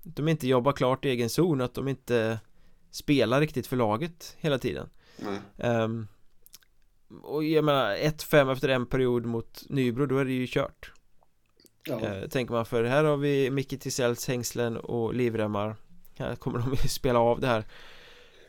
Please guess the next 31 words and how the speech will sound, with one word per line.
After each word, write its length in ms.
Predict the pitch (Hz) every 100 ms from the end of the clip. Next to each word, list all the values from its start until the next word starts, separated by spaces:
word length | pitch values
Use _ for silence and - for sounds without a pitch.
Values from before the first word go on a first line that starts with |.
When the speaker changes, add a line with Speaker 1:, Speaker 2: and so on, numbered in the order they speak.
| -
Speaker 1:
Men 120 | 147
då 60 | 123
bjöd 240 | 127 208
Ny-, 300 | 196 135 135
Nybro 280 | - 151 135
liksom 260 | 139 135 139
tillbaka. 640 | 156 135 110 - - - - - - - _ - - _ _ - - - 117
Speaker 2:
Mm. 220 | 110 110 - 170
Speaker 1:
Ehm, 500 | 143 127 117 101 76 - _ _ _ _ _ _ _ _ -
men 120 | 147
ska 140 | 156
man 120 | 156 143
väl 100 | 135
säga 160 | 135
att 80 | 120
Väsby 360 | 127 117 - 120
steppade 600 | - _ - 127 131 131
upp 180 | 135
och 60 | -
började 160 | 123 120
spela 260 | 120 113
med 100 | 101
rätt 120 | 113 -
bra 160 | 120
offensiv 440 | 113 123 113 143 143
från 180 | 127
de 100 | 117
andra 300 | 110 107 110
perioden 280 | - 120 104
och 80 | 107
framåt. 420 | 110 87 120 -